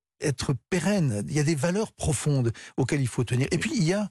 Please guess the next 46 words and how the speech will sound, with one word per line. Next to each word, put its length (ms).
aussi 400
un 360
héritage, 600
il 40
y 40
a 60
un 60
passé. 560
Ce 120
passé, 680
il 320
peut 160
être 100
critiqué. 640
On 100
a 80
parfaitement 480
le 100
droit 160
de 60
critiquer, 320
par 220
exemple, 360
l'action 340
qui 140
a 40
pu 160
être 200
la 100
nôtre 280
pendant 200
les 80
cinq 360
ans. 120
Mais 100
il 40
faut 140
aussi 160
de 40
la 60
fierté. 460
Si 160
on 60
n'est 100
pas 140
fier 580